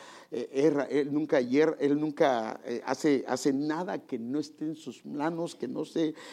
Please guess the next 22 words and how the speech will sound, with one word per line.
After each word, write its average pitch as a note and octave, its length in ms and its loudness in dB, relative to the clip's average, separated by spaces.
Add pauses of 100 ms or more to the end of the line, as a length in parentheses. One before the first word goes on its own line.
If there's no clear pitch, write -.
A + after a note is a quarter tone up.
(140)
en C3 160 0
su - 320 -6
cálculo. F3+ 680 -2
Todo A3+ 360 0
lo D#3+ 180 0
hace. C3 320 -10 (100)
Dios D#3 460 -2
te - 140 -2
colocó C3 420 -4
en E3+ 60 0
la D#3 100 -6
familia D#3+ 440 -4
indicada - 600 -6 (320)
para A2+ 200 -6
bendecir. A2+ 580 -4
Dios E3+ 240 -2
te E3 100 -4
colocó C3 340 -4
en E3 80 0
el D#3 60 -4
trabajo - 380 -8
indicado G3 520 -4